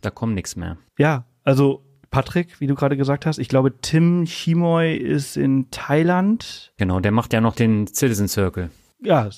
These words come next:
Speaker 2: genau, das, das gibt es. Und, und Conny weiß ich auch nicht. Aber also ich habe, ich habe mit niemandem aus der Zeit Kontakt. Dann, ach, dann gibt's, dann gab's noch jemanden, der hat irgendwie sowas mit Uni oder so gemacht.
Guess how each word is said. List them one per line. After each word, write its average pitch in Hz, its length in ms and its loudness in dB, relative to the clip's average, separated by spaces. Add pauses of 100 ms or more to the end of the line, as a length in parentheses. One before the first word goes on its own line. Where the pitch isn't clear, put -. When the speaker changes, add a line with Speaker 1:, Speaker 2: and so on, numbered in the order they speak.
(220)
Speaker 2:
genau, 120 260 2
das, 123 340 -2
das 143 200 -2
gibt - 260 -8
es. 170 260 -4
Und, 123 500 -2
und 123 360 -8 (380)
Conny 131 420 2
weiß 123 400 -2
ich - 80 -6
auch 127 80 0
nicht. 143 140 2
Aber 127 140 -4
also 135 240 2
ich 151 140 0
habe, 175 220 0 (320)
ich - 60 -2
habe 190 100 -2
mit 180 80 2
niemandem 190 300 4
aus 160 120 0
der 160 120 0
Zeit 156 260 -2
Kontakt. 147 300 0
Dann, 123 120 0
ach, 147 140 -2
dann 135 140 0
gibt's, 143 240 -4
dann 127 160 -2
gab's 143 220 -4
noch 147 200 0
jemanden, 139 560 2 (320)
der 120 260 2
hat - 360 -6 (120)
irgendwie 127 340 2
sowas 123 280 0
mit 120 260 -4 (540)
Uni 156 400 4
oder 120 260 -2
so 113 160 -6
gemacht. 113 420 -6